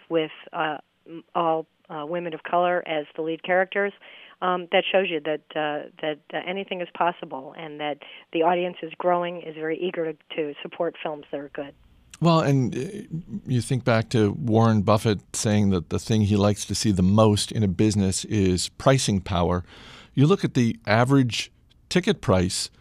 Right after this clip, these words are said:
Speaker 2: at a movie theater, and it has steadily ticked up year over year.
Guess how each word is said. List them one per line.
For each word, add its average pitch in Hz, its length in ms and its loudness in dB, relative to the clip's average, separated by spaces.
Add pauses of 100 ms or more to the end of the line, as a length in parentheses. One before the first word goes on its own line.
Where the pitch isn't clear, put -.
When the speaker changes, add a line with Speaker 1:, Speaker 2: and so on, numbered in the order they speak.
(200)
Speaker 2:
at 110 100 4
a 117 40 8
movie 131 340 6
theater, 101 480 2
and 104 160 2
it 117 140 2
has 107 380 0 (300)
steadily 127 640 2
ticked - 320 -4
up 101 240 2
year 98 420 2
over 135 220 2
year. 92 440 2